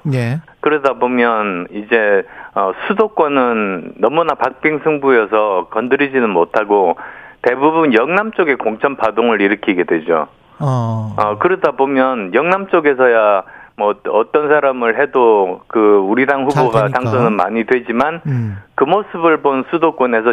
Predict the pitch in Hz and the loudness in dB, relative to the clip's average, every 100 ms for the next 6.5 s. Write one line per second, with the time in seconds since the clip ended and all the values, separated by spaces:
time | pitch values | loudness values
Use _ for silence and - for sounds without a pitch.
0 | - 170 175 180 156 107 101 98 85 - | 0 0 0 0 0 0 0 0 0 -6
1 | - - _ - - 185 190 147 131 117 | -18 -20 _ -8 0 0 2 0 2 0
2 | 135 165 160 123 101 87 85 80 82 82 | 0 2 2 2 -2 -4 -6 -6 -6 -6
3 | - _ _ _ _ _ 110 135 160 151 | -12 _ _ _ _ _ -2 0 0 0
4 | - 120 139 143 147 131 110 98 90 92 | 0 0 0 0 0 0 0 0 -2 -2
5 | 104 95 98 101 107 - 131 139 120 90 | 0 0 0 0 0 0 0 0 0 2
6 | 90 98 98 104 87 | 4 2 0 0 0